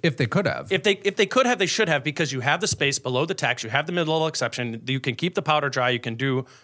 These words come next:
Speaker 2: all the things you're saying you wanna do. You can go get the, the marquee free agent in a year if you want that has no effect on it.
Speaker 1: Yep. But presumably getting Wayne Ellington would have meant two and fifteen,
Speaker 2: Mm-hmm.
Speaker 1: and then your powder isn't quite as dry.
Speaker 2: Exactly.
Speaker 1: And that's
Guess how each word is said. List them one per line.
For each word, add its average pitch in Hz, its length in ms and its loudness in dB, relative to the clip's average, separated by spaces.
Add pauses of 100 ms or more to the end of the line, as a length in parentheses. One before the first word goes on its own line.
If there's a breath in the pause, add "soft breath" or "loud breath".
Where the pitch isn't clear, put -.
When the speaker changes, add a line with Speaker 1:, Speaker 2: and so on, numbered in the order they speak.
Speaker 2:
all 151 200 4
the 202 60 0
things 170 220 -4
you're 131 60 -4
saying 156 180 -2
you 139 80 0
wanna 139 180 0
do. 127 100 -4
You 107 80 -6
can 113 140 -8
go 127 180 2
get 175 200 -4
the, 139 220 -2 (720 soft breath)
the 127 260 -6
marquee 147 360 0
free 147 200 0
agent 143 260 0
in 131 160 -2
a 127 40 0
year 131 260 2
if 135 120 -2
you 127 100 -2
want 123 280 0
that 127 140 0
has 135 200 0
no 131 220 0
effect - 380 -4
on - 140 -8
it. - 180 -20
Speaker 1:
Yep. 135 320 0 (200 loud breath)
But 156 160 0
presumably 139 680 2
getting 117 600 -4
Wayne 113 200 -2
Ellington 113 460 -2
would 110 120 0
have 107 100 -2
meant 113 260 -2 (200)
two 117 220 -2
and 104 120 -4
fifteen, 107 600 -6 (160 soft breath)
Speaker 2:
Mm-hmm. 120 120 -8
Speaker 1:
and 131 180 2
then 143 200 0
your 123 100 0
powder 101 360 -2
isn't 92 220 -4
quite 92 280 -2
as 87 160 -6
dry. 113 260 0
Speaker 2:
Exactly. 104 420 -4
Speaker 1:
And 117 180 2
that's 113 320 -4